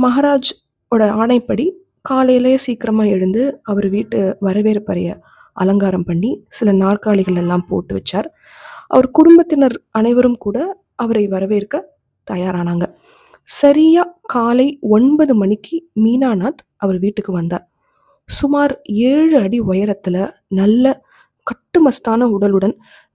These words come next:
தகதகக்கும் மேனியோட, தீர்க்கமான பார்வையுடன், மான் தோல் தரித்து கொண்டு அவர் வீட்டுக்குள்ள குனிஞ்சு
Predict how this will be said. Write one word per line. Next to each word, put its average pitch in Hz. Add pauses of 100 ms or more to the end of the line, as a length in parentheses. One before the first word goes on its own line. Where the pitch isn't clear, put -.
(160)
தகதகக்கும் 269
மேனியோட, 202 (460)
தீர்க்கமான 269
பார்வையுடன், 202 (100)
மான் 254
தோல் 277
தரித்து 226
கொண்டு 202 (600)
அவர் 220
வீட்டுக்குள்ள 285 (320)
குனிஞ்சு 294